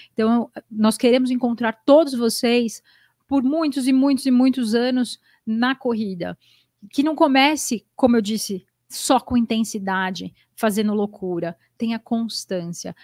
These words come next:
porque eu sei que nós vamos nos encontrar muitas vezes por aí, e eu tenho certeza que daqui um ano, dois anos, você fala, "Val, sabe aquela conversa que você teve ali? Pô, bateu aqui, eu me organizei,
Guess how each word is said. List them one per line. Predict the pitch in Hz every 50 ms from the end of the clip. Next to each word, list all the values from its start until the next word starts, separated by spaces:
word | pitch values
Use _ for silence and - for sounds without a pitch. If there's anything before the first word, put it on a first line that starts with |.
| - _ -
porque | 196 190 - 233
eu | 226 233 226
sei | - - - 240 220 233 247 269 294 339 339 - _ _ _ _
que | - - 247
nós | 233 233 226 240 247 220
vamos | 214 208 220 214 214 208 202
nos | 214 214 208 208
encontrar | 214 202 214 202 202 214 220 214
muitas | 220 247 285 339 339 349 269 240
vezes | 247 233 220
por | - - 226 220
aí, | 208 190 202 220 240 269 254 - -
e | 254
eu | 254 262
tenho | - 285 277
certeza | - - 349 403 - - _ 330 302 269 254 214 220 220
que | - 226
daqui | 208 226 220 - -
um | 240 233 233
ano, | 247 247 240 220 208
dois | 214 214 220
anos, | 233 220
você | -
fala, | - 214 208 208
"Val, | 196 226 226 214 208 220 196 -
sabe | - 240 294
aquela | - 262 240
conversa | - - 226 208 196 208 202 202
que | - -
você | - -
teve | - 214 202 190
ali? | 196 190 208 226 214 208 - _ - - _ _
Pô, | - 240 233 214 202 - _ _
bateu | 208 208 202 214 214 208 240 - 196 190 214 247 240 - _ - 294 285 285
aqui, | 269 240 - _ - - 254 262 277 285 269
eu | 262
me | 254 262 262
organizei, | 269 240 254 247 240 240 220 202 190 208 208 214 233 254 277 277